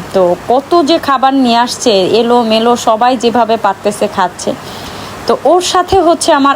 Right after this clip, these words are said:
আজকে ফার্স্ট টাইম পরিচয়। আহ, ওর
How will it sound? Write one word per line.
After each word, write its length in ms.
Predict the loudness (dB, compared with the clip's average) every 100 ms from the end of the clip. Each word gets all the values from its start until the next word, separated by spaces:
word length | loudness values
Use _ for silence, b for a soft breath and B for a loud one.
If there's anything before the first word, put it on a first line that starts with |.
| 0
আজকে 680 | -4 -4 -4 2 4 2 0 -6 -2
ফার্স্ট 280 | -2 0
টাইম 200 | 0 0
পরিচয়। 600 | 2 0 0 0 2 0 0 B B B B -2
আহ, 400 | 0 0 -2 -4 -10 -16 -14 -12 -12 -14 -14 -14 -10 0
ওর 440 | 2 4 2 -2